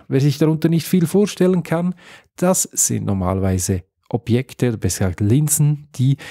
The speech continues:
in große oder besser gesagt in Kompaktkameras verbaut werden. Und die sind ja doch schon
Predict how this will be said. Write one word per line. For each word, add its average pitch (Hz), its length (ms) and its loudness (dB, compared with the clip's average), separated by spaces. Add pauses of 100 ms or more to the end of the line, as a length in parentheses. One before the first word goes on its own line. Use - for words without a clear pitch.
(200)
in 143 200 0 (100)
große 165 600 2 (240)
oder 107 240 -6
besser - 240 -4
gesagt 95 260 -2
in - 140 -6
Kompaktkameras - 1200 -6
verbaut - 560 -6
werden. 107 340 -4
Und - 300 -6
die 135 80 2
sind 160 280 -2
ja 160 140 0
doch 139 300 -4
schon 139 340 0